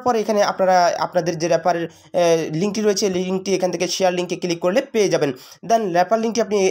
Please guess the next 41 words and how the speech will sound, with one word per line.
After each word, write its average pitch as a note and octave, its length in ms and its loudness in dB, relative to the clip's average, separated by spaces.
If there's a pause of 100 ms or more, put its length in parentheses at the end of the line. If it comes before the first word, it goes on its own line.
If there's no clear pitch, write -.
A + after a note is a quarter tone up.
(160)
বন্ধুদের F#3+ 260 0
মাঝে F#3 200 0
শেয়ার F#3 220 -2
করবেন, A#3 240 -4
তাহলে F#3 240 0
প্রত্যেকটি A3+ 420 -4
র্যাপারের G3 280 0
জন্য F#3 200 0
দুইটি F3 320 -6
করে F3 140 0
আপনারা E3+ 240 -2
টোকেন E3+ 380 -2
পাবেন। D3+ 180 0 (320)
তো - 140 -8
কেউ G#3+ 120 2
মিস A3+ 180 -2
করবেন A#3 220 -2
না, C4+ 80 2
যেহেতু G#3+ 340 -4
প্রত্যেকটি A3 440 -8
র্যাপারে G3+ 280 0 (100)
দুটি G3 160 -6
করে G3+ 180 -2
টোকেন G3 240 -4
দেওয়া F#3+ 200 2
হচ্ছে F#3 280 -6
এবং F#3 200 -2
কি F#3+ 100 -6
এখান F#3 280 -4
থেকে F3 180 -2
আনলিমিটেড F#3+ 600 -2
আপনারা F3 260 -2
এখান F3 260 -4
থেকে, F#3 160 -2 (420)
এ, G#3 80 2 (180)
এখান F#3+ 220 -2
থেকে F#3 140 -2
আপনারা F#3 260 2
বাই E3 260 0
সেল G3 180 -2
করে F#3+ 120 0